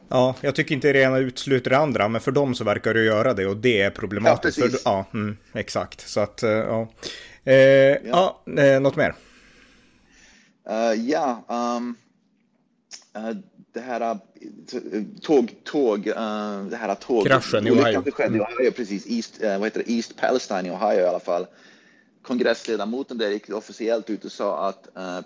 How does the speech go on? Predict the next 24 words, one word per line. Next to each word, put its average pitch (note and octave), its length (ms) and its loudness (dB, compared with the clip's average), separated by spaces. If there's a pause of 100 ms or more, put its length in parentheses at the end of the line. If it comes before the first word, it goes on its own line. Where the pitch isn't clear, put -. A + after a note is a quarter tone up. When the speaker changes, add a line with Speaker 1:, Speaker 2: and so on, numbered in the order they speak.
Speaker 2:
Pete A2+ 220 -6
Buttigieg, F#2 580 2 (340)
eh, G2 60 -8
han F#2+ 340 -4
får G2+ 180 0
ett - 100 -2
stort G2+ 380 -4
fett - 460 -4
F - 440 -2 (280)
i G2+ 100 -4
betyg E2+ 520 -6
som D#2+ 140 -6
transportminister D#2 720 -2
i E2+ 40 4
alla D2 160 2
fall. E2+ 260 -2 (460)
Så - 100 -16
han G#2+ 120 -6
får - 120 -6
allt F#2 220 -2
mer E2 120 -6
kritik D2+ 420 -10
nu. D#2+ 200 -8 (540)
Speaker 1:
Ja, G#2 180 -10